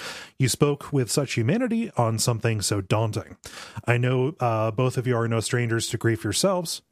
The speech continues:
and I appreciate you not blanching away from such a difficult topic, uh, but also treating it with the utmost respect. It was a thought-provoking episode and easily one of my favorites that you have put out.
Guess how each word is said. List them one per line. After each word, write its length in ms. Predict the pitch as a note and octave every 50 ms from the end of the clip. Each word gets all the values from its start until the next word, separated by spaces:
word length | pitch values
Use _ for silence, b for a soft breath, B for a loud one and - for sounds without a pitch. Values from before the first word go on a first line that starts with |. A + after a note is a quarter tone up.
| _ -
and 340 | B2+ A#2 A2 A2+ A2 G#2+
I 120 | A2+ G#2 G#2
appreciate 480 | G#2 - - A#2 A2 - A#2 A#2 A#2+
you 80 | A2 G#2+
not 200 | G#2+ G#2+ G#2+ G#2
blanching 360 | - G#2 G#2 G#2 G2+ - G#2+ G#2
away 300 | A2 A2+ D3+ D3+ D3 C3+
from 260 | - - B2 A2+ A2
such 240 | - - A2 - -
a 60 | G#2
difficult 400 | - G2+ - - - G2+ F#2+ -
topic, 440 | - - G#3 - - G#2+ - - B B B B B B B B B B
uh, 380 | B2 A#2 A2+ A2+ A2+ A2+ A#2+
but 260 | A#2 G#2 C3 A#2+ B2+ -
also 380 | - C3 C3+ B2 - C#3 B2+ A#2
treating 300 | - - B2+ A2+ A2+ A#2
it 100 | A#2 G#2
with 140 | G#2 G2+
the 80 | A2 F#2+
utmost 240 | G2 G2 G2 G2+ -
respect. 480 | - G#2 - - C3+ G#2+ - - - - _ - B B B B B B
It 160 | B2+ B2 A2+
was 320 | A2+ A#2 A2+ A2+ A2 G2+ - -
a 100 | A#2+ A2
thought-provoking 680 | - - C#3+ E3 - - D3+ C3 C3+ C#3 - - B2+ A2+
episode 480 | A#2+ - - C3+ - G#3 A3 A#3+ - -
and 160 | - A#2 G#2+
easily 260 | G#2+ G#2+ F#2 A2 G#2
one 100 | G2 G#2
of 80 | G#2 G2
my 80 | G2 F#2
favorites 400 | - A2+ G#2 G2 G2+ G2+ - -
that 180 | G#2+ G#2 -
you 80 | - G2
have 100 | F#2+ -
put 160 | - - G2+
out. 340 | G#2 G2+ - - - -